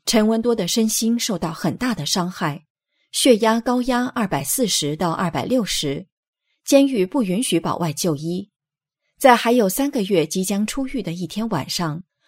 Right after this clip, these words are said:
同监室的人给了他一杯茶。当天晚上，他开始严重失眠，并出现心脏骤停、心律不齐等症状。这种症状一直持续到他出狱后才有所好转，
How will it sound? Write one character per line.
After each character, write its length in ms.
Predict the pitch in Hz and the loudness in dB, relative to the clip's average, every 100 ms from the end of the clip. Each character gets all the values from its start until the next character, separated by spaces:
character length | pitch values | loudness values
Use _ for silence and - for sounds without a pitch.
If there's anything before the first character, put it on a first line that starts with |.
| _ | _
同 200 | - 240 | 4 4
监 180 | 277 294 | 6 2
室 160 | - | 2
的 140 | 226 165 | 0 0
人 340 | 156 143 156 - | -2 -4 -4 0
给 160 | 160 | 0
了 120 | 127 | 0
他 200 | 139 - | -6 -6
一 160 | 196 208 | -4 -4
杯 160 | 202 233 | -4 -4
茶。 460 | - 135 131 175 - _ _ _ _ _ | -4 -4 -6 -6 -14 _ _ _ _ _
当 180 | 269 269 | 2 4
天 200 | 285 285 | 2 0
晚 200 | 180 - | 0 0
上， 340 | - 170 151 - | -2 -2 -4 -8
他 160 | - | -8
开 180 | 165 180 | -6 -4
始 160 | 175 151 | -2 -2
严 220 | - 143 | -2 -4
重 180 | 202 247 | -2 -2
失 260 | - - 247 | -2 0 0
眠， 320 | 165 143 180 _ - | 0 -2 -4 _ 0
并 160 | 208 | 0
出 180 | 170 226 | 2 0
现 240 | 202 190 156 | 0 0 0
心 240 | - 269 | 2 2
脏 220 | 262 180 | 0 -2
骤 180 | 151 240 | -2 -2
停、 400 | - 156 147 185 - - | -4 -4 -2 -4 -8 -4
心 280 | - 269 | 2 4
律 100 | 269 | 2
不 160 | 190 269 | -2 -2
齐 260 | 202 - 165 | -2 -2 -2
等 180 | 196 131 | -4 -2
症 200 | 170 135 | -4 -4
状。 300 | 165 143 175 _ _ _ _ _ _ | -4 -6 -8 _ _ _ _ _ _
这 160 | 330 311 | 2 4
种 160 | 180 | 2
症 200 | - 196 | 0 0
状 260 | 156 165 147 | 0 -2 -2
一 140 | - 180 | -2 -2
直 160 | 170 | -2
持 220 | 175 180 | -2 -2
续 180 | 165 - | -2 -2
到 180 | 165 147 | -2 -4
他 200 | - 190 | -4 -6
出 240 | - 277 | -4 -4
狱 120 | 262 254 | -4 -4
后 320 | - 196 - | -4 -4 -4
才 160 | - 165 | -6 -6
有 180 | 147 160 | -6 -6
所 140 | 180 | -6
好 260 | - 139 185 | -6 -6 -4
转， 300 | 208 135 | -6 -6